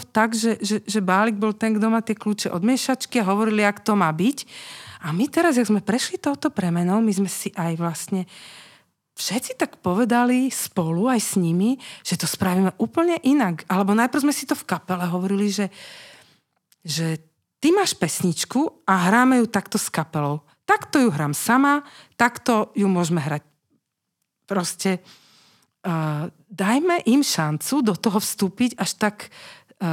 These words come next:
naozaj producentsky, jak, jak to robia v tých knihách naše tie idoly, čo čítame všetci.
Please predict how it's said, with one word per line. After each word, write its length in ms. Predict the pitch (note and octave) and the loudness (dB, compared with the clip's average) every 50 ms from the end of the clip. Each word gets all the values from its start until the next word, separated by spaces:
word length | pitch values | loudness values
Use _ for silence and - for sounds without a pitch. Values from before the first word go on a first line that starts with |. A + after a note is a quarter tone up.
| D#3 D#3 D#3 | 0 0 2
naozaj 480 | D#3+ G3 B3+ D#4 G#4 F4 G3+ F#3+ F#3 - | 4 4 6 6 6 4 4 2 2 2
producentsky, 840 | - F#3 F#3 F#3 E3+ F#3+ - - G#3 G3 F#3+ - - - A3 G#3 G3+ | 2 2 2 2 2 0 0 2 2 2 2 0 -2 0 2 2 4
jak, 160 | F#3 F3+ - | 2 2 -2
jak 300 | - - G3 F#3+ F#3+ F3+ - | -2 -2 0 0 0 0 -2
to 140 | - F#3+ F#3 | -2 0 2
robia 320 | F#3 F#3 F3+ F3 G3 F#3+ | 2 2 2 2 0 0
v 100 | F#3+ - | 0 -2
tých 180 | - G3 - - | -6 -6 -6 -6
knihách 500 | - - G3 F#3 F#3+ F#3+ F#3 F3+ F3+ F3 | -4 -4 -2 0 0 0 0 0 -2 -2
naše 280 | F#3 F#3 F3 - - G3+ | -2 -2 -2 -4 -8 -10
tie 260 | - - G3+ F#3+ F3 - - - - - - _ | -6 -2 -2 -2 -2 -4 -8 -14 -16 -18 -6 _
idoly, 500 | - A3 G#3 F#3 G3+ G3 F#3+ G3+ G#3 G#3+ | 2 2 4 4 4 4 4 4 4 2
čo 160 | G#3 - G#3+ | 2 0 -2
čítame 580 | F#3+ - - - G#3+ G#3 G#3+ A3+ G#3 G#3 G#3+ G#3+ | -2 0 0 2 2 2 4 4 4 4 4 2
všetci. 440 | - - - G#3+ A3 - C4 C4 | 0 0 -2 -2 -2 -2 -2 -4